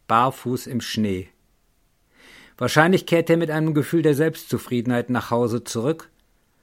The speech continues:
und trug die Erfrierungen, die er sich zugezogen hatte, als sichtbare Narben der Vergebung davon. Vergebung, die er sich verdienen wollte.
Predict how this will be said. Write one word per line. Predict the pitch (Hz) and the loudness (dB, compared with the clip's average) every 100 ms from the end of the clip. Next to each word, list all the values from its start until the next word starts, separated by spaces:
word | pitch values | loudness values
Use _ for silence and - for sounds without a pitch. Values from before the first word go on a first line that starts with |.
| _ _ 131 | _ _ -8
und | 120 | -4
trug | 160 135 | -2 -2
die | 156 139 | 0 2
Erfrierungen, | 135 - - 190 190 139 110 110 107 | 2 -2 -4 2 4 4 4 4 2
die | 107 | 4
er | 117 | 2
sich | 110 110 | 2 -2
zugezogen | - 180 127 - 120 110 110 | -4 -2 -2 -2 0 0 0
hatte, | 107 117 135 123 | -2 -2 -2 -2
als | 110 95 95 | -4 -6 -6
sichtbare | 143 - - 123 117 | -6 -6 -2 2 4
Narben | 113 117 117 120 123 | 4 4 2 0 0
der | 117 | 0
Vergebung | - 110 120 113 120 | 2 0 0 -2 -2
davon. | 117 117 107 95 87 - _ _ _ _ _ _ _ _ _ _ _ _ _ _ _ | -2 -4 -4 -4 -6 -12 _ _ _ _ _ _ _ _ _ _ _ _ _ _ _
Vergebung, | - 95 113 131 139 131 - _ _ _ _ _ _ - | -10 -6 -4 -2 -2 -2 -6 _ _ _ _ _ _ -4
die | 113 | 0
er | 113 | 2
sich | 123 - - | 0 -4 -4
verdienen | 139 117 151 135 95 85 | -4 -4 -4 -4 -4 -6
wollte. | 82 85 - | -10 -12 -18